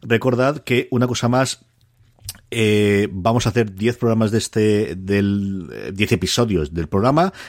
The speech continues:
Estamos en el sexto de los diez que originalmente, eh, vamos a hacer. Y la forma en la que seguiremos adelante es si conseguimos en nuestra página de mecenazgo, que está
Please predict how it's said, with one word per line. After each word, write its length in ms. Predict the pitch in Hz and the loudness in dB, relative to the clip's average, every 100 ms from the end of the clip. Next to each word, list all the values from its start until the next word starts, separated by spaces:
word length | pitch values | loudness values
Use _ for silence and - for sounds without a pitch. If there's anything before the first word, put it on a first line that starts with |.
| - | -12
Estamos 380 | - 90 90 - | -2 2 2 2
en 100 | 87 | 0
el 80 | 82 | 0
sexto 340 | - 123 87 | -2 0 0
de 80 | 82 | 0
los 160 | 82 | 0
diez 220 | 76 95 - | 0 0 0
que 80 | |
originalmente, 680 | 78 76 78 78 80 90 87 - - - | -6 -4 -4 -4 -2 0 -2 -4 -18 -10
eh, 800 | 95 95 92 92 92 92 92 92 90 | -2 0 0 0 0 0 0 0 -2
vamos 300 | 92 101 143 | -2 -2 -2
a 20 | |
hacer. 280 | 135 160 180 - - - | -2 -2 -4 -10 -20 -10
Y 440 | - 139 170 185 123 | -2 0 0 -2 -4
la 120 | 113 | -2
forma 260 | 135 135 143 | 0 0 0
en 80 | |
la 80 | 135 | 0
que 80 | 123 | -2
seguiremos 400 | - 101 113 120 | 0 0 0 0
adelante 560 | 127 123 139 135 123 127 | 0 0 0 0 0 0
es 120 | 127 | -2
si 160 | - | -2
conseguimos 560 | 123 123 120 113 123 - | -2 -2 0 0 0 -2
en 180 | 110 104 | -2 0
nuestra 300 | 104 92 90 | 0 -2 -4
página 260 | 95 101 101 | -4 -2 0
de 80 | 98 | 0
mecenazgo, 600 | 98 101 107 110 127 - | 0 0 0 2 -2 -2
que 80 | |
está 320 | - - 87 | -6 -2 -2